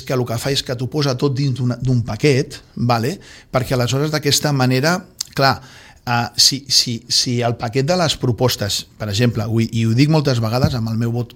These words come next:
moltes vegades contrari per coherència del pressupost, les partides es concretessin més en temes socials o en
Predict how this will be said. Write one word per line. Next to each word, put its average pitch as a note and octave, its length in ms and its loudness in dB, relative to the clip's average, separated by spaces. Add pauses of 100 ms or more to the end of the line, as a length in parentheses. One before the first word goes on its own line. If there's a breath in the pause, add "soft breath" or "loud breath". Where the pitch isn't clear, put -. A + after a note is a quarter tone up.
moltes A#2+ 380 -2
vegades A#2 340 0
contrari A2 480 0 (560 loud breath)
per A2 160 4
coherència A#2+ 600 2
del A2+ 160 -4
pressupost, A2 500 -4 (480 loud breath)
les B2+ 160 4
partides D#3 480 2
es B2 220 -2
concretessin C3 680 2
més A#2+ 400 0
en A#2 160 -6
temes A#2+ 320 0
socials A#2 640 2
o A#2 80 0
en - 20 0